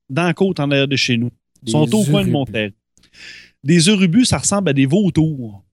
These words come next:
Speaker 2: OK.
Speaker 1: C'est gros, mon gars. C'est, ça ferait deux, c'est les, les ailes, là, c'est deux mètres d'envergure, à peu près.
Speaker 2: OK.
Speaker 1: C'est immense. Puis là, sont, sont,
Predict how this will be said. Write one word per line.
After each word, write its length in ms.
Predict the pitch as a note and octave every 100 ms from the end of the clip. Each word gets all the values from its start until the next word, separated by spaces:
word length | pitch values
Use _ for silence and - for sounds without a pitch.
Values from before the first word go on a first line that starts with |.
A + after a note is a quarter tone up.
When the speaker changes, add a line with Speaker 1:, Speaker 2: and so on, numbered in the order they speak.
| _ _ -
Speaker 2:
OK. 280 | B2 G#2+ B2 C#3 _ _ _ _ _ -
Speaker 1:
C'est 400 | - - D#3+ -
gros, 680 | E3 B2+ C#3 E3 A3+ A#3 A3+
mon 300 | D3+ D3+ D#3
gars. 400 | D3 F3+ F#3+ F#3+ -
C'est, 440 | - - C#3+ C#3 D#3
ça 180 | - C#3
ferait 240 | A2+ E3+
deux, 240 | D3 E3+ B2+
c'est 140 | C3+
les, 240 | C#3+ C#3+ C#3+
les 320 | D#3+ D3 F3+
ailes, 240 | A3 G#3
là, 140 | F3+ E3+
c'est 220 | D3 C3+
deux 180 | F3 F#3
mètres 260 | F#3 F#3
d'envergure, 680 | D3+ C#3+ C3 A2+ C3+ E3+ E3+ C3+ B2 _ _ _ _ - -
à 100 | B2+
peu 120 | D3
près. 340 | - C3+ E3 - _ _
Speaker 2:
OK. 200 | A2 G2+ A2 C3+
Speaker 1:
C'est 260 | - C#3 C3+
immense. 600 | F3+ E3+ E3+ G3 F3+ -
Puis 160 | - D#3
là, 100 | F#3
sont, 560 | - D#3+ D3 C#3+ C3+ B2
sont, 480 | D3+ D3 C#3+ C#3